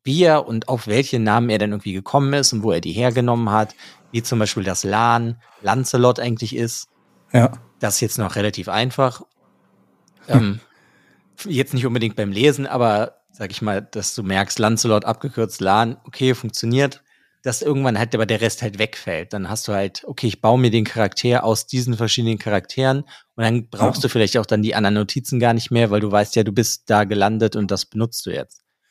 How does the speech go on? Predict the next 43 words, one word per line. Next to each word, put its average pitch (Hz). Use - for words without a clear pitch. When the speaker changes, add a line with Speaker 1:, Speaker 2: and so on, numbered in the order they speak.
Speaker 1:
Weil 117
Speaker 2:
Ja. 113
Speaker 1:
Lan 120
ist 123
ja 120
jetzt 104
nicht 127
komplett 110
geschrieben 120
in 110
allen 107
Büchern, 113
wo 107
er 95
vorkommt, 107
wie 107
Lancelot. 98
Speaker 2:
Ja, -
Speaker 1:
Sondern 110
Speaker 2:
nee. 98
Speaker 1:
er 95
hat 123
ja 117
einfach 110
nur 113
so 95
ein 131
paar 104
Charakterzüge 117
und 98
was -
weiß 110
ich, 117
wie 113
er 107
sich 104
das 107
halt 101
vorgestellt 113
hat, 101
wie 101
Lancelot 95
dann 95